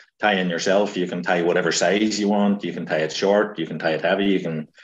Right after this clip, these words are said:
you can add weight, you can make it float, you can do whatever you want with it. So it just, uh, it's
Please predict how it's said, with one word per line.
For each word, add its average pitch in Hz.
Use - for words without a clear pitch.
you 80
can 90
add 90
weight, 98
you 92
can 85
make 90
it 95
float, 92
you 92
can 85
do 85
whatever 87
you 76
want 73
with -
it. -
So 67
it 87
just, 92
uh, 90
it's 78